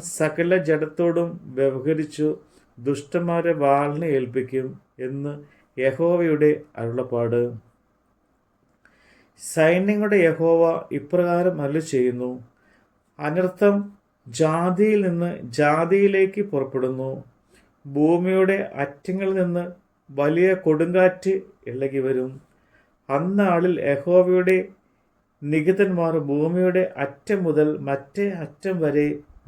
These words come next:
വീണു കിടക്കും. അവരെക്കുറിച്ച് ആരും വിലപിക്കുകയില്ല, അവരെ എടുത്ത് കുഴിച്ചിടുകയുമില്ല. അവർ നിലത്തിന് വളമായി തീരും. ഇടയന്മാരെ, മുറയിട്ട് നിലവിളിപ്പിൻ.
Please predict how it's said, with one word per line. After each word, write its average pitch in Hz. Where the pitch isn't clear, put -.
വീണു 139
കിടക്കും. 120
അവരെക്കുറിച്ച് 185
ആരും 165
വിലപിക്കുകയില്ല, 147
അവരെ 170
എടുത്ത് 170
കുഴിച്ചിടുകയുമില്ല. 147
അവർ 143
നിലത്തിന് 170
വളമായി 156
തീരും. 127
ഇടയന്മാരെ, 151
മുറയിട്ട് 185
നിലവിളിപ്പിൻ. 139